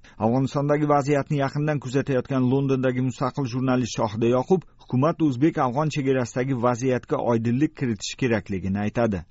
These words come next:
"Chegarada nima bo'layotganini bilmayapmiz. O'zbek tarafidan ham ma'lumotlar yo'q. Bori mish-mishlar. Umid qilamizki,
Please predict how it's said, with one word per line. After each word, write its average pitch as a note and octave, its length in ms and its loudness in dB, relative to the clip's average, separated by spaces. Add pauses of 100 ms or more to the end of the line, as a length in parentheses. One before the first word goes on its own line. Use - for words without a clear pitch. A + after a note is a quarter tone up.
(200)
"Chegarada F3 420 4
nima F3 260 6
bo'layotganini D#3+ 640 2
bilmayapmiz. D#3 580 2 (180)
O'zbek C3 360 4
tarafidan C#3+ 500 0
ham D#3 180 2
ma'lumotlar A#2 540 2 (100)
yo'q. A2+ 120 2 (380)
Bori F3 200 6 (100)
mish-mishlar. B2+ 520 -2 (180)
Umid C#3+ 220 4
qilamizki, C#3+ 400 0